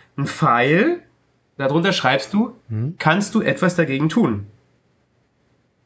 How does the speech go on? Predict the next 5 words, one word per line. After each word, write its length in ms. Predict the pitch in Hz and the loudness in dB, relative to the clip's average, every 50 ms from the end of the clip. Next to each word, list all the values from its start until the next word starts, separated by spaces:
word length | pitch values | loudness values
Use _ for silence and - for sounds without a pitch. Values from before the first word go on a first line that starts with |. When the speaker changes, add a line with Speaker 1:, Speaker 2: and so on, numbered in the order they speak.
| _ _ _ _ _ _ _ _ _ _ _ _ _ _ _ _ _ _ _ _ _ _ _ _ _ - | _ _ _ _ _ _ _ _ _ _ _ _ _ _ _ _ _ _ _ _ _ _ _ _ _ -8
Speaker 1:
Kannst 260 | - 123 131 143 - | -4 -4 -2 0 0
du 40 | 160 | -2
etwas 220 | 139 - 151 151 | 0 0 0 -2
dagegen 260 | - 139 127 147 160 165 | -2 0 0 2 2 2
tun? 280 | 160 180 123 104 101 | 2 2 0 0 -4